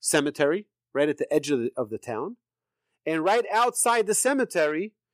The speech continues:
is, he sees there's a grave outside the cemetery. And it says on it, "Here lies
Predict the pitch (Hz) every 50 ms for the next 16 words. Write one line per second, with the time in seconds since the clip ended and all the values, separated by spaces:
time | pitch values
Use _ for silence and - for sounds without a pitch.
0 | _ _ _ _ _ 190 202 202 185 165 - - - - 180 - - - 277 269
1 | 233 180 - - 190 190 180 - 196 - 240 277 294 214 165 151 156 165 175 170
2 | - 202 196 190 190 190 - 247 247 233 226 - 175 127 101 87 - _ _ _
3 | _ _ _ _ _ _ _ _ _ _ _ _ _ _ _ _ _ _ _ _
4 | _ _ _ _ 143 151 160 160 - - - 220 240 214 190 185 170 156 143 139
5 | 139 - - - _ _ _ _ _ _ _ _ _ _ _ _ - - - 247
6 | 254 254 254 254 254 262 240 - _ _ _ _ - 147 165 185 190 190 180 165
7 | 147 139 139 139 - - -